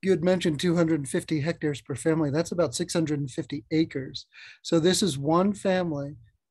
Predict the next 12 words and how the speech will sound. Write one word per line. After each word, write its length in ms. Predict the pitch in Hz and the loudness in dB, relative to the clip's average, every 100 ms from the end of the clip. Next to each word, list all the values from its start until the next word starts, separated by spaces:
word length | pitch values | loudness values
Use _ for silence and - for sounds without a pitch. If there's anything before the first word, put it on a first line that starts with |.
| _ - | _ -2
with 240 | 160 156 | 2 2
access 480 | 190 165 165 170 151 | 2 2 2 0 -2
to 80 | - | -4
six 280 | - 170 - | -4 -4 0
hundred 260 | 165 160 | 0 0
and 100 | 151 | -2
fifty 400 | 151 151 - 147 | -4 -6 -2 -2
acres, 520 | 143 143 139 143 - - - - - - | -2 -4 -10 -10 -12 -14 -20 -20 -14 -2
uh, 160 | 151 | -2
for 220 | 147 165 156 | 2 2 2
a, 100 | - - - | 0 -6 -8
a, 100 | 147 | -8